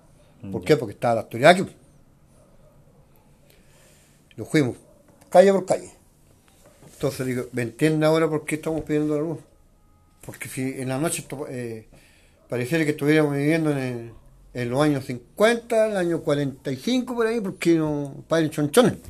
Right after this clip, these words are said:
Speaker 2: <laughs> Sí.
Speaker 1: Si parecen chonchones.
Speaker 2: Sí, ¿no?
Speaker 1: Me vi la obligación, vuelta otra vez, invité a un concejal y a un diputado.
Speaker 2: Ya.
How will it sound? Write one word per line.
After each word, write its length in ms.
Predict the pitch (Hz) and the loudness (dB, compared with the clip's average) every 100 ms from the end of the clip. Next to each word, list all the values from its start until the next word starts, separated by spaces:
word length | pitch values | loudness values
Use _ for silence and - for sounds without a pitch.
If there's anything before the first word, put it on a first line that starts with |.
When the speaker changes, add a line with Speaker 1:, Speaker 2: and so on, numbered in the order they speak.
| - - | -18 -6
Speaker 2:
<laughs> 1200 | - - 143 - 175 - 170 147 - 233 233 185 | 0 2 2 4 2 4 2 0 -6 -10 -8 -10
Sí. 320 | - 135 113 - | -8 -8 -8 -4
Speaker 1:
Si 60 | |
parecen 300 | 156 220 220 | 2 4 4
chonchones. 380 | 208 196 330 202 | -2 -2 0 0
Speaker 2:
Sí, 140 | 156 | 0
¿no? 220 | 127 113 113 _ _ _ _ _ _ _ _ _ _ _ _ _ _ _ _ _ _ _ _ | 0 -6 -14 _ _ _ _ _ _ _ _ _ _ _ _ _ _ _ _ _ _ _ _
Speaker 1:
Me 280 | 131 131 131 | -2 0 2
vi 260 | 165 214 | 6 8
la 120 | 214 214 | 8 8
obligación, 460 | 214 196 196 190 | 6 4 2 0
vuelta 340 | 170 175 - 180 | 2 2 2 -4
otra 220 | - 180 | 0 0
vez, 200 | 180 139 123 - _ _ _ _ _ _ _ _ _ 120 | 0 -8 -14 -20 _ _ _ _ _ _ _ _ _ -10
invité 460 | 120 120 127 151 | -6 -6 0 2
a 40 | 147 | 2
un 60 | |
concejal 560 | 131 120 135 - 196 285 - - - - - | 0 -10 -12 -6 -8 -8 -16 -20 -20 -18 -8
y 40 | |
a 40 | |
un 80 | 123 | -6
diputado. 380 | 127 123 120 - - - _ _ - | -4 -6 -8 -10 -14 -16 _ _ -20
Speaker 2:
Ya. 200 | 95 | -20